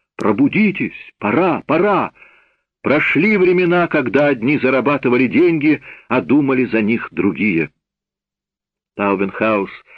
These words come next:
засмеялся. Но то было последнее проявление его чувств. После этого он затих. Он сидел, вытянув ноги и вперив взгляд в потолок,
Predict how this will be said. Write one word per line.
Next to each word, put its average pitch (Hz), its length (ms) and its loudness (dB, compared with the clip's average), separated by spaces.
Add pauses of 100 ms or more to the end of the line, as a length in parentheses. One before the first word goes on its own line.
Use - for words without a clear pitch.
(260)
засмеялся. 87 960 -4 (1160)
Но - 140 -2
то 214 200 0
было 202 260 2
последнее 117 680 0
проявление 95 720 0
его 90 180 2
чувств. - 600 -6 (480)
После 120 420 0
этого 190 380 0
он 156 340 0
затих. 98 720 -6 (680)
Он 143 280 0
сидел, 156 560 2
вытянув 131 500 -2
ноги 165 440 0
и 131 160 -2
вперив 127 480 0
взгляд 101 520 -2
в - 100 -20
потолок, 104 640 0